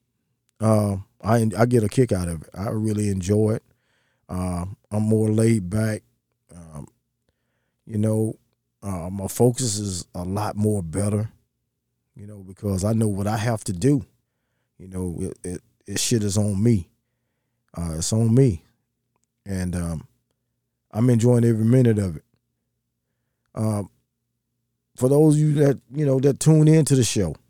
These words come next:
man, I appreciate the love. I appreciate you tuning in to this shit, you know, because,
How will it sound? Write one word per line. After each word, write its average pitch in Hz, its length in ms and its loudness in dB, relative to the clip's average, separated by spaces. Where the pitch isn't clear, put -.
man, 98 160 -6
I 113 60 0
appreciate 127 580 0
the 104 100 -2
love. 107 400 -2
I - 60 -10
appreciate 123 560 -4
you 113 40 -4
tuning 123 400 0
in 131 200 0
to 98 100 0
this 90 160 -2
shit, - 260 -6
you 104 100 -20
know, 95 320 -20
because, 95 520 -2